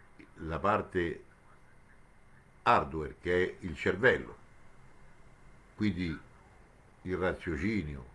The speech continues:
la capacità di anali-, di analisi, di scandagliare, unita all'intuizione, operiamo come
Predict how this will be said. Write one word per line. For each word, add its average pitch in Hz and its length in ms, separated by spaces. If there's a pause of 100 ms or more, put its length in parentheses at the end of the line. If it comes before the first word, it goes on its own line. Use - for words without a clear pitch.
la 76 140
capacità 80 500
di 80 100
anali-, 85 320
di 80 100
analisi, 80 720
di 82 180
scandagliare, 85 840 (920)
unita 117 440
all'intuizione, 87 1000 (380)
operiamo 120 720 (500)
come 90 400